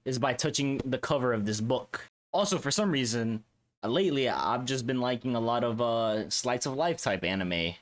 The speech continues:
I don't know why. And now I like to, I, I got into reading manga.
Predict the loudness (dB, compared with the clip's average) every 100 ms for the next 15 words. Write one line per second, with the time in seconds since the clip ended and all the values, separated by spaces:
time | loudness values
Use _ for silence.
0 | _ -4 -2 0 -2 0 0 0 0 0
1 | 0 -2 -8 _ -2 0 0 0 2 2
2 | 2 2 2 0 -2 -2 -2 0 0 -2
3 | -2 0 0 0 0 -2 0 0 0 0
4 | 0 0 -2